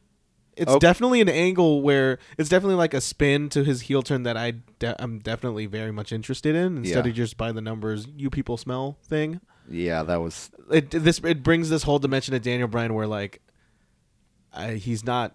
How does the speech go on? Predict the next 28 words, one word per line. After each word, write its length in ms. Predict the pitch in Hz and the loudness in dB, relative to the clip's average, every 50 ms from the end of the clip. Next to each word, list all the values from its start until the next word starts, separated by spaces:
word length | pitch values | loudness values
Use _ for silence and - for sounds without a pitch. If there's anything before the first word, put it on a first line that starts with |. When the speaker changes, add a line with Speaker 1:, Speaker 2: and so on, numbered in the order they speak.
| _ | _
Speaker 1:
he's 280 | - 120 135 135 120 123 | -10 -4 -2 -2 2 2
only 280 | 135 135 135 139 139 123 | 4 4 4 4 2 2
gonna, 340 | 123 131 120 120 117 113 110 - - _ _ _ _ _ | 2 2 2 2 0 -2 -4 -8 -18 _ _ _ _ _
he, 460 | - - - - - - - - _ _ _ _ _ _ _ _ - | -20 -20 -18 -18 -20 -20 -20 -20 _ _ _ _ _ _ _ _ -4
I 80 | 143 151 | -2 0
don't 120 | 147 147 | 2 2
know 120 | 147 143 | 4 4
whether 240 | 135 131 135 127 135 | 4 4 4 2 2
or 40 | 127 | 2
not 180 | 123 123 120 107 | 0 0 -2 -2
he's 460 | 110 120 117 117 110 107 104 - - - | -2 -2 -2 -2 -2 -4 -6 -10 -16 -14
going 320 | - - 113 113 113 113 | -8 -6 -4 -4 -4 -4
to, 280 | - - 117 107 101 101 113 135 - _ _ _ _ _ _ - - - - - - | -6 -6 -8 -8 -8 -10 -16 -20 -20 _ _ _ _ _ _ -20 -20 -18 -14 -4 2
I 80 | 156 | 4
don't 100 | 170 202 | 4 6
have 120 | 220 233 220 | 6 6 6
a 60 | 208 | 6
good 280 | 170 180 185 151 131 127 | 8 6 6 6 4 -2
read 220 | 139 143 151 147 | 0 2 2 2
on 200 | 139 127 127 117 | 2 0 0 -2
what 200 | 110 123 131 127 | 0 0 0 0
his 380 | 120 143 131 117 110 110 - - | 0 -2 -2 -2 -4 -6 -10 -8
in-ring 460 | - 143 123 120 117 117 117 113 113 104 | -8 -6 -4 -4 -4 -4 -4 -4 -4 -6
work 240 | 104 107 110 - - | -6 -6 -6 -6 -8
is 120 | 104 95 | -8 -8
going 220 | 98 107 104 101 98 | -8 -8 -8 -8 -8
to 100 | - 104 | -10 -8
be, 360 | 95 107 107 113 117 113 | -8 -6 -6 -4 -6 -6